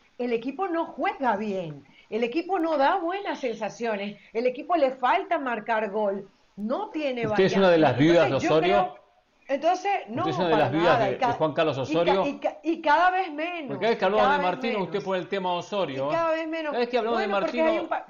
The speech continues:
Speaker 2: ponemos el tema
Speaker 1: porque
Speaker 2: Osorio,
Speaker 1: hay un
Speaker 2: podemos hablar de Miguel Herrera, de
Speaker 1: paralelismo,
Speaker 2: Miguel
Speaker 1: hay un
Speaker 2: Mejía Barón.
Speaker 1: paralelismo, hay un paralelismo que, que hay que, que hay que hacerlo. Ahora, eh, por ejemplo, hay un tema de México que es que los procesos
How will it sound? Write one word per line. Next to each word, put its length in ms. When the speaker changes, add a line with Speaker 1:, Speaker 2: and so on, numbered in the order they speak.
Speaker 2:
ponemos 220
el 60
tema 140
Speaker 1:
porque 180
Speaker 2:
Osorio, 140
Speaker 1:
hay 40
un 60
Speaker 2:
podemos 220
hablar 180
de 80
Miguel 220
Herrera, 420
de 140
Speaker 1:
paralelismo, 100
Speaker 2:
Miguel 20
Speaker 1:
hay 140
un 60
Speaker 2:
Mejía 280
Barón. 240
Speaker 1:
paralelismo, 200
hay 220
un 120
paralelismo 1160
que, 220
que 160
hay 220
que, 260
que 100
hay 120
que 100
hacerlo. 540
Ahora, 560
eh, 440
por 100
ejemplo, 500
hay 200
un 140
tema 280
de 60
México 500
que 80
es 100
que 280
los 300
procesos 800